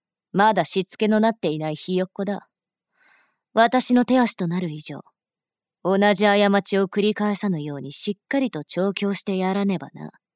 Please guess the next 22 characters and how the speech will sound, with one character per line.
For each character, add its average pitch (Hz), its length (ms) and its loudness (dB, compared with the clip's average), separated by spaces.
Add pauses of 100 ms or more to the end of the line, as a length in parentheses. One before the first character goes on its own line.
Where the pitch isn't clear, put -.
(1800)
お 170 180 0
い、 - 140 -8 (1400)
タ 208 240 4
オ 196 60 2
ル 165 120 -2
を 147 60 -10
そ - 200 -4
こ 185 140 -4
に 175 140 0
置 165 80 -8
け。 - 180 -10 (2000)
次 285 300 4
は 269 100 4
下 233 200 2
半 285 160 0
身 233 300 -2
だ。 - 220 -12 (960)
ひ 190 260 2
ざ 220 180 4
ま 214 120 2
ず 196 140 -4
け。 - 240 -10